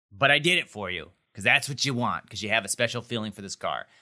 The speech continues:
He's so clearly exasperated with her and doesn't understand any of this. But this is why Luke and Lorelai are so good together. Luke will do whatever it takes to make Lorelai happy.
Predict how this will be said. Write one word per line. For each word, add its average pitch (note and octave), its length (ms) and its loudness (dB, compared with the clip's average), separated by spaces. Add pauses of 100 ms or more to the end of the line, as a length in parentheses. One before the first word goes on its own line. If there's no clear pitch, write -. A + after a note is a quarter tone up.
(100)
He's A2+ 220 0
so - 420 6
clearly E3 380 4
exasperated A2 600 -2
with G2 120 -8
her G2 180 -4
and F#2+ 100 -8
doesn't C3+ 240 2
understand C3+ 480 0
any A#2 300 0
of F#2 80 -6
this. F#2 240 -4 (200)
But C#3 520 4
this D#3 460 6
is E3+ 240 2
why C#3 480 4 (180)
Luke E3+ 300 6
and C3+ 160 0
Lorelai C#3 500 6
are D#3 60 6
so D3 180 4
good E3 220 6
together. G2+ 460 -2 (300)
Luke G3 560 6 (200)
will D3 120 0
do C3 200 0
whatever F3 1000 4
it E3+ 220 2
takes - 680 -4 (160)
to G#2 120 -6
make D3 360 4
Lorelai A#2 640 2
happy. - 520 -4